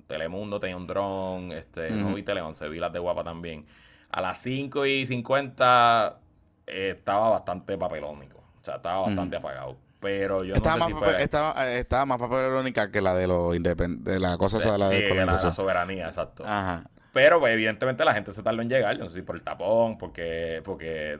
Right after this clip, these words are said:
Speaker 1: Miguel Romero le cerró el Ambici y no se pudieron parquear,
Speaker 2: Se
Speaker 1: por la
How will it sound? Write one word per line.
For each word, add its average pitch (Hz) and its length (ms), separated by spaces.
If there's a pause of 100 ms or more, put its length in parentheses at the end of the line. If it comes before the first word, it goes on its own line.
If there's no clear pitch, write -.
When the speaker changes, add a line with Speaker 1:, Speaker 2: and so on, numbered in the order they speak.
(100)
Speaker 1:
Miguel 87 240
Romero 87 300
le 95 100
cerró 90 280
el 87 80
Ambici 82 280
y 87 40
no 85 80
se 85 60
pudieron 80 240
parquear, 110 800 (280)
Speaker 2:
Se - 140
Speaker 1:
por 87 80
la 82 60